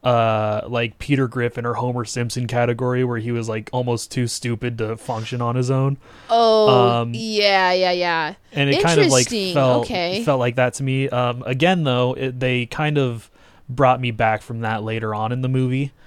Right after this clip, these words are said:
Speaker 2: Mm-hmm.
Speaker 1: Um, which
Speaker 2: Which,
Speaker 1: is
Speaker 2: in,
Speaker 1: kind of
Speaker 2: in my, from my perspective, I felt like that was intentional, because at the
Speaker 1: Yeah.
Speaker 2: beginning of the movie, we're, we're seeing this, like,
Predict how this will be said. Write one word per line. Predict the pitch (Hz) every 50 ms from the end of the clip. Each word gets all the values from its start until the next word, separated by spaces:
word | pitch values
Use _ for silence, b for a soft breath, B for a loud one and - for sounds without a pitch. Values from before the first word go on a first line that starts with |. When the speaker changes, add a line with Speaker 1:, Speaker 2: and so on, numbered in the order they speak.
| b b b b b b
Speaker 2:
Mm-hmm. | 233 240 254 220 220 226 208 202 202 202
Speaker 1:
Um, | - 120 117 113 113 107 107 107 107 107 107 104 101 b b b b
which | 123 123 262
Speaker 2:
Which, | 311 - -
Speaker 1:
is | 120 254
Speaker 2:
in, | 277 285
Speaker 1:
kind | 269 247
of | 233 285
Speaker 2:
in | 269 254
my, | 247 233 262 277
from | - - 311 254
my | 233 277 359
perspective, | - 392 285 - - 214 202 - 214 208 -
I | - 220 254
felt | 277 - 208 185 196
like | 196 190 185
that | 185 175 170 180
was | 175 180
intentional, | 180 165 160 - - - 202 254 285 - - 214 175 165 156 180
because | 214 226 190 - 240 196 190 190 185 180 - -
at | 226 220 -
the | 220
Speaker 1:
Yeah. | 226 254 -
Speaker 2:
beginning | 240 269 277 277 269 254
of | 240 233 202
the | 214 202
movie, | 202 208 220 220 202 233 208
we're, | 196 190 196 190 185 185 185 -
we're | - 208 220 208 214
seeing | - - - 262 262 262 254 247 226 214 208 202 208 190 202
this, | 196 208 208 214 - - - - - -
like, | 202 196 190 185 185 180 180 - -